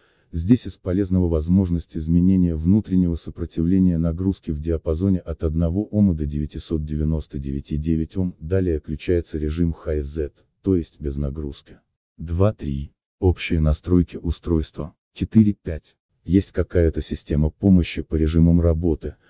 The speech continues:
но полезна она будет далеко не всем, так как все подсказки на английском, проще прочитать инструкцию. Шесть. Информация об самом устройстве, версия прошивки,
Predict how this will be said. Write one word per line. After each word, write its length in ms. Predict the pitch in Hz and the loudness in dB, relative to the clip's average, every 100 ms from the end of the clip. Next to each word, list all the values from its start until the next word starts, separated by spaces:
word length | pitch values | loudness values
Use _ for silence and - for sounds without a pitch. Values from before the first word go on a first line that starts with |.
| _ - _ - | _ -20 _ 0
но 140 | 92 | 0
полезна 480 | - 92 95 82 78 | 2 2 4 4 2
она 160 | 80 82 | 4 2
будет 300 | 87 85 76 | 2 2 0
далеко 400 | 78 80 - 87 | -2 -2 2 4
не 140 | 80 | 2
всем, 400 | - - 90 82 | 0 -2 0 0
так 240 | - 80 | -2 -6
как 180 | - 85 | -4 -6
все 240 | - - 82 | -4 -4 -4
подсказки 540 | 78 - 82 - 78 | -4 -6 -8 -6 -2
на 180 | 76 71 | 0 2
английском, 600 | 76 82 90 - 69 - | 0 2 0 -2 -10 -12
проще 380 | - 82 80 82 | -4 -2 -2 -8
прочитать 560 | - 76 78 - 73 - | -8 -8 -6 -4 -4 -4
инструкцию. 720 | 69 - 73 - - - - _ _ | -8 -8 -10 -10 -14 -14 -14 _ _
Шесть. 500 | - - 90 - - _ _ | -12 -4 -4 -4 -16 _ _
Информация 800 | - 80 - 78 85 107 - 95 | -4 -2 0 4 6 4 0 -4
об 240 | - 78 - | -2 -8 -6
самом 400 | - 87 87 82 | 0 4 4 2
устройстве, 720 | - - 80 71 - 71 71 - | -2 -6 -4 -4 -8 -12 -12 -10
версия 520 | 69 78 76 - 78 | -4 -2 -2 -2 -2
прошивки, 720 | - 78 - 98 78 - 85 | -2 -6 -4 -4 -4 -6 -8